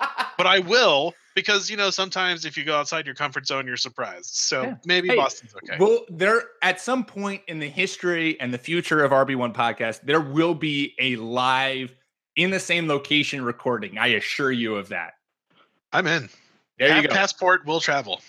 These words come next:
Speaker 1: Hey, if you listeners don't wanna stick around for that, I don't know what else you can stick around for. Um, let's start with what I think is probably gonna be the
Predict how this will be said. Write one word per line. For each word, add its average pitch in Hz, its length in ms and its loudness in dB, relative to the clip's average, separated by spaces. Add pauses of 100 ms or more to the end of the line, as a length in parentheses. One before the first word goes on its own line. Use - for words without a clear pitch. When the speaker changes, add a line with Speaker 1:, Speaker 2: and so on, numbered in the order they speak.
(180)
Speaker 1:
Hey, 139 360 2
if 127 220 0
you 160 260 2
listeners 147 640 0 (160)
don't 143 240 2
wanna 131 240 0
stick - 260 -4
around 113 300 0
for 107 140 -4
that, 107 280 2
I 113 100 0
don't 110 200 -4
know 104 460 -6
what 110 260 -4
else 104 220 -4
you 101 100 -8
can 95 80 -14
stick - 240 -8
around 98 300 -6
for. 104 340 0
Um, 151 320 4 (480)
let's 208 300 4
start 196 380 4
with 160 260 2 (300)
what 175 280 0
I 208 240 -2
think 190 200 -6
is 156 80 -4
probably 240 520 2
gonna 131 240 -2
be 117 300 0 (200)
the 113 300 0